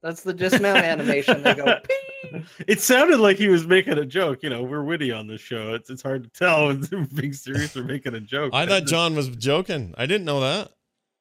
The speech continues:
Speaker 2: I believed him, but I don't blame you for not, 'cause it sounds
Speaker 3: I'm all
Speaker 2: too good
Speaker 3: for,
Speaker 2: to be true.
Speaker 3: uh, I'm in for more papercraft everything in video games. I love how it looks. I think that's
Speaker 2: All right,
Speaker 3: great.
Speaker 2: serious question, though,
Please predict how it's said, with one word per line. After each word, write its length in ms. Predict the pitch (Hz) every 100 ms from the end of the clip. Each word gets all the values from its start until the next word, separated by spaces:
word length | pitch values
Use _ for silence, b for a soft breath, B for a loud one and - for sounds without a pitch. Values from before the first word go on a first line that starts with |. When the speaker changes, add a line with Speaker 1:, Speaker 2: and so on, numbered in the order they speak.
| _ -
Speaker 2:
I 260 | 180 131 - _ -
believed 580 | 131 120 127 214 240 135
him, 300 | 113 113 110
but 160 | 117
I 60 | 120
don't 260 | 156 151 -
blame 280 | 127 143
you 120 | 135 131
for 200 | 131 107
not, 600 | 104 110 151 127 127 - -
'cause 140 | 113
it 140 | 117
sounds 180 | - 135
Speaker 3:
I'm 120 | 202
all 180 | 196 196
Speaker 2:
too 60 | 135
good 0 |
Speaker 3:
for, 140 | 160
Speaker 2:
to 60 | 131 110
be 220 | 120 147
true. 120 | 156
Speaker 3:
uh, 40 | 151
I'm 160 | 180
in 160 | 170 160
for 200 | - 131
more 220 | 117 127
papercraft 680 | - 113 110 101 92 92 76
everything 460 | 82 87 87 82
in 140 | 82 80
video 240 | 82 82
games. 240 | 82 82
I 80 | 90
love 240 | 90 85 87
how 120 | 82
it 100 | -
looks. 320 | 78 - - _ _
I 400 | _ _ _ _ -
think 120 | 95
that's 200 | 95 -
Speaker 2:
All 80 | 131
right, 140 | 104
Speaker 3:
great. 200 | 90 85
Speaker 2:
serious 300 | - 170 175
question, 460 | - 156 139 135 113
though, 200 | 104